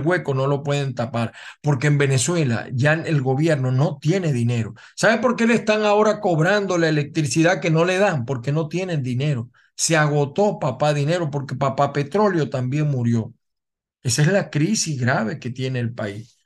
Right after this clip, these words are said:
Yo insisto, ¿por qué los políticos no hablan de esto? Los políticos, los que tienen aspiraciones presidenciales.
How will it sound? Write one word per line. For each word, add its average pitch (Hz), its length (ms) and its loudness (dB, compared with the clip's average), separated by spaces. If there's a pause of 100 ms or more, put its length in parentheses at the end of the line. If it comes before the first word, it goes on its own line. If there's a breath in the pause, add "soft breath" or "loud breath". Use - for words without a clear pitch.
(220 soft breath)
Yo 165 240 4
insisto, 185 600 2
¿por 185 220 0
qué 147 140 4
los 156 180 4
políticos 208 720 2
no 170 160 4
hablan 127 300 0
de 117 140 -2
esto? 196 360 -6 (240 loud breath)
Los 175 200 4
políticos, 196 540 4
los 220 120 4
que 156 120 2
tienen 170 300 2
aspiraciones 165 800 2
presidenciales. 120 840 -2